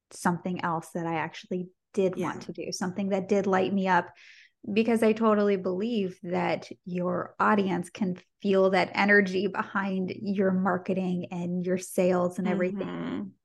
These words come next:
Speaker 1: If it's something that you are loving doing, you love talking about, and you are, you believe in it a hundred percent and how it can help serve people and help other people in the world,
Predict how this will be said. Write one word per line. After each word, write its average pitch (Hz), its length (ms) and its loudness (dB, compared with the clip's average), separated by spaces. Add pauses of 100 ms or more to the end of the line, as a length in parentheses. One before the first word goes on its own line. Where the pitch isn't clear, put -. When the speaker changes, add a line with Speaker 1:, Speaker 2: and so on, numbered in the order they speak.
(120)
Speaker 1:
If 208 140 2
it's 190 200 0
something 208 400 2
that 185 260 0
you 196 260 4
are 233 120 2
loving 180 400 -4
doing, 170 480 -2 (100)
you 175 240 -2
love 175 420 0
talking 190 440 -2
about, 202 380 0
and 175 280 -2
you 175 220 0
are, 170 420 0 (380)
you 202 260 2
believe 196 420 6
in 214 120 8
it 175 80 8
a 170 80 2
hundred 202 300 2
percent 180 440 -4
and 165 100 -4
how 175 260 2
it 175 120 4
can 180 100 -4
help 175 320 -8
serve 170 360 -4
people 180 340 -4
and 160 120 -4
help - 460 -6
other 214 200 0
people 214 340 -2
in 202 80 2
the 202 80 2
world, 208 380 2